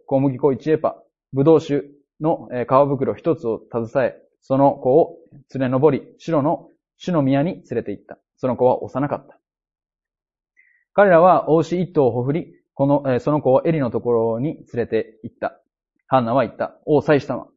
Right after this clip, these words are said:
あなたは生きておられます。祭司様、私はかつてこの、ここのあなたのそばに立って、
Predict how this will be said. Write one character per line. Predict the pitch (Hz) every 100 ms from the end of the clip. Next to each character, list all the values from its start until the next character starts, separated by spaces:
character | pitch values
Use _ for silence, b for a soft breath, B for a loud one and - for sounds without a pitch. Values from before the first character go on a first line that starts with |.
| _
あ | 135
な | 127
た | 117
は | 151
生 | 165
き |
て | 160
お |
ら | 120
れ | 95
ま | -
す。 | - _ _
祭 | - 139
司 | 123
様、 | 110 - _ _ _ _
私 | 127 139 -
は | 151
か | 165
つ | 165
て | 180 160 - -
こ | -
の、 | 143
こ | -
こ | 127 160
の | 180 -
あ | 131
な | 151
た | 143
の | 127
そ | 180
ば | 165
に | 127
立 | 139
っ | -
て、 | -